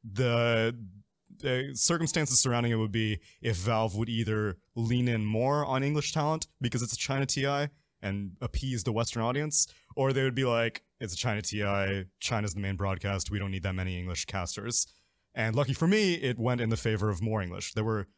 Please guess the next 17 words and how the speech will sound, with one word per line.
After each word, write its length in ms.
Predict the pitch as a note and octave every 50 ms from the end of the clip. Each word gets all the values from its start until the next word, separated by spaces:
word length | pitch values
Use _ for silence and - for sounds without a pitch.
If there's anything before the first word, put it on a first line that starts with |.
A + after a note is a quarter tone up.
| _ _ -
thirty-one 800 | - - E3+ F#3 G3+ F#3 D3+ C#3 C#3 C#3+ B2 A2 G2+ F#2+ F#2 F2
total 320 | - - A2+ A2+ A2+ G2+ G2+
talent 320 | - - A2+ G#2 F#2 F#2
invites, 380 | F#2+ F#2+ F2 E2+ F2 E2+ - -
I 40 | F#2
believe, 440 | E2 F2+ F2 F#2+ G#2+ A#2 - - - _ _ _ _ _ _ _
which 200 | - G2+ - -
is 340 | A2 G#2 G2 F2 E2 - - _ _ _ _ _ _ _ _ _ -
probably, 840 | - - C#3 D#3 E3 C#3+ C#3+ C#3 C3 B2 A#2 A#2 A2+ A2 G#2 G2+ G2
like, 320 | F#2+ F#2+ F2 - - - - _ _ _ _ _ -
five 300 | - - B2 A#2+ B2+ A2+
or 40 | A2
six 260 | - - G#2+ F#2+ -
more 180 | G#2 F#2+ F#2+ F#2+
than 280 | D#2+ F2 F2 F2+ F2 D#2+
previous 320 | - - G2 F#2 F#2 F2+ -
T 140 | - F#2